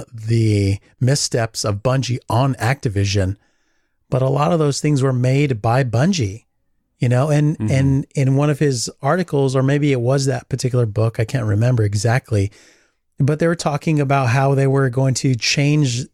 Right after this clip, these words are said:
Speaker 1: change the, the whole Destiny model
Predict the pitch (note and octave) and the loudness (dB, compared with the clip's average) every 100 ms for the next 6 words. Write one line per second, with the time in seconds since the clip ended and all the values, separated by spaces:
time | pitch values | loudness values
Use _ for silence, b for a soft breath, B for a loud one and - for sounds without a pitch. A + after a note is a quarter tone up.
0 | _ - D3+ D#3 C3 C3+ A#2+ A#2 - B2+ | _ -4 0 2 0 0 -2 -4 -4 -2
1 | A#2 A#2 C3+ B2+ - C3+ A#2+ C#3 C#3+ - | 0 2 0 0 -4 -4 0 0 -2 -2
2 | C3 B2 A#2 A#2+ D#3+ A2+ A2+ | 0 2 2 0 0 0 -2